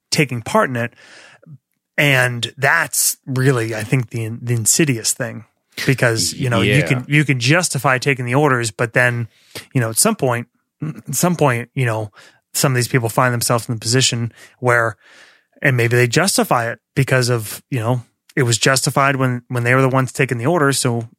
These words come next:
Speaker 1: now they're in the spot, they're in the chair. It's time to make some hard decisions.
Speaker 2: Yep. Yep.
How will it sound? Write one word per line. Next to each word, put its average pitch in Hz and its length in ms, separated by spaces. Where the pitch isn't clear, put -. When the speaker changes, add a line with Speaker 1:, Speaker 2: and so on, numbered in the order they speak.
Speaker 1:
now 127 500
they're 127 180
in 127 80
the 123 80
spot, 143 380
they're 127 160
in 123 80
the 117 80
chair. 165 500
It's - 100
time 127 260
to 135 80
make 131 140
some 143 140
hard 147 180
decisions. 135 540
Speaker 2:
Yep. 85 280
Yep. - 220